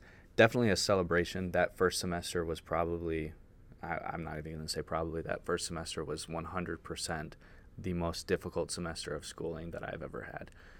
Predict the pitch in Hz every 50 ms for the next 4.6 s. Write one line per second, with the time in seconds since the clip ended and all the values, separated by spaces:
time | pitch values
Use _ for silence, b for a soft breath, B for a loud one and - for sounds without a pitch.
0 | b b b b 123 143 165 165 - 156 135 - 127 110 - - 113 107 104 107
1 | 101 104 104 98 92 98 92 90 85 - - - 92 90 87 85 87 85 82 80
2 | 80 85 - b b b b b b b b b b - - - - - - -
3 | 101 95 92 - - - 85 85 82 82 85 - - - 85 - 82 87 - -
4 | - - 87 - - 85 82 80 80 76 76 73